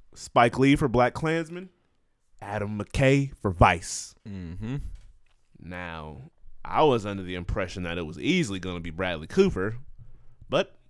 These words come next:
Speaker 1: I was wrong, 'cause Alfonso Cuarón won. So, and my guess, of course, was Bradley Cooper. Your guess was Bradley
Speaker 2: Bradley
Speaker 1: Cooper for A
Speaker 2: Cooper.
Speaker 1: Star Is Born. So we're
Speaker 2: Okay.
Speaker 1: still sitting at a one zero lead for me.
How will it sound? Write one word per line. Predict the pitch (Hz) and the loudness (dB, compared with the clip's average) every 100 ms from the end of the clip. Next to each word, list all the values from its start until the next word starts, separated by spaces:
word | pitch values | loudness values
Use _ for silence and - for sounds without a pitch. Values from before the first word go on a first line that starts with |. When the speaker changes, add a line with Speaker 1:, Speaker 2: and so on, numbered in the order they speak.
| - - | -20 -12
Speaker 1:
I | 87 | -8
was | 87 | -4
wrong, | 87 120 156 | 0 2 0
'cause | 107 98 | -4 -4
Alfonso | 95 120 113 107 110 | -4 -2 -2 -2 -4
Cuarón | 107 110 101 117 139 202 196 - - _ | -4 -10 -8 -6 -6 -10 -18 -20 -20 _
won. | 92 101 110 107 175 - _ _ _ _ _ _ _ _ - - - | -12 -4 -4 -2 -6 -10 _ _ _ _ _ _ _ _ -20 -20 -20
So, | - 110 101 | -8 -4 -4
and | 98 | -2
my | 104 | -4
guess, | 104 110 113 | -4 -6 -6
of | 139 | -12
course, | 123 120 117 | -6 -6 -6
was | 110 113 120 | -6 -6 -6
Bradley | 107 98 117 135 | -6 -2 -2 -4
Cooper. | - 101 110 143 - _ _ - _ - _ _ _ _ | -6 -6 -6 -8 -12 _ _ -20 _ -20 _ _ _ _
Your | - 127 190 | -2 0 0
guess | 104 95 90 | -2 -4 -4
was | 90 120 170 - _ _ _ - - _ _ _ _ _ - | -2 -2 -4 -14 _ _ _ -20 -20 _ _ _ _ _ -12
Bradley | 87 98 107 123 | -4 0 0 -2
Speaker 2:
Bradley | 92 160 | -4 -4
Speaker 1:
Cooper | 104 | -4
for | - | -2
A | |
Speaker 2:
Cooper. | 80 131 | -4 -2
Speaker 1:
Star | - 240 | 4 8
Is | 170 | 8
Born. | 131 95 104 | 6 -6 -6
So | - 131 | -4 -4
we're | 143 | -2
Speaker 2:
Okay. | 156 107 120 | -2 -2 0
Speaker 1:
still | 139 247 240 | 2 4 2
sitting | - - 214 - 170 | 0 -2 -2 -2 0
at | 170 | 2
a | 156 | 2
one | 135 131 160 180 175 | 0 -2 -2 -2 -4
zero | 135 147 143 143 | -2 2 4 4
lead | 131 117 127 | 2 0 -4
for | - 147 | -8 -8
me. | 143 180 98 | -6 -6 -6